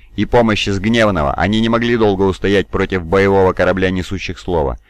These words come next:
В ожидании помощи фрегатам пришлось воспользоваться всей своей маневренностью. Но и это преимущество сошло на нет после появления багряно-крылых истребителей, вылетевших из трюмов яростной бездны, словно роя разъяренных ос.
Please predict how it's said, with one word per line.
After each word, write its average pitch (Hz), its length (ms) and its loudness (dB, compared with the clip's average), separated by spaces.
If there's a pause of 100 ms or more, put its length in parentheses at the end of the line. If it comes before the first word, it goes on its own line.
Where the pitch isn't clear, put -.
(220)
В 87 80 -4
ожидании 127 440 2
помощи 123 420 0
фрегатам 113 580 0 (300)
пришлось 110 400 0
воспользоваться 110 680 2
всей 110 200 -2
своей 104 280 0
маневренностью. 80 800 -2 (360)
Но 107 160 2
и - 20 6
это 123 240 4
преимущество 104 640 -2
сошло 101 380 -2
на 98 80 -2
нет 104 240 -2
после 101 340 -2
появления 101 760 -2 (120)
багряно-крылых 107 800 0
истребителей, 95 680 -2
вылетевших 98 580 -2
из 92 120 -6
трюмов 98 360 -2
яростной 95 440 0
бездны, 87 420 -2
словно 92 340 -2
роя 101 220 4
разъяренных 87 640 -2
ос. 82 260 -4